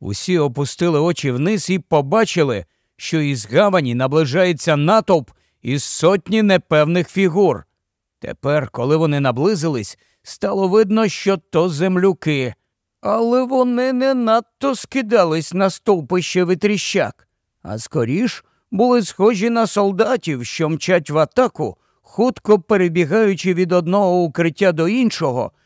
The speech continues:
щоб у них не поцілили бійці із фортеці.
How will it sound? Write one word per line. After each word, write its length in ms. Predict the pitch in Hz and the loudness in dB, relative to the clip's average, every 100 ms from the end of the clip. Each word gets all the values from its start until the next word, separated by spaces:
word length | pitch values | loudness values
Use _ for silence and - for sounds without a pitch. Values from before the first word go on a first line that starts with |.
| _ | _
щоб 340 | - - 214 208 | -10 0 2 2
у 60 | |
них 340 | 220 240 214 185 | 2 0 -2 -2
не 160 | 190 | -2
поцілили 800 | - 180 160 - 220 226 220 214 | 0 -4 -4 -2 2 4 4 4
бійці 460 | 180 160 170 120 165 | 2 -2 -4 -2 -2
із 240 | 190 170 | 0 -2
фортеці. 800 | - 185 165 208 156 - 123 90 | -2 -2 0 -2 -2 -4 -12 -14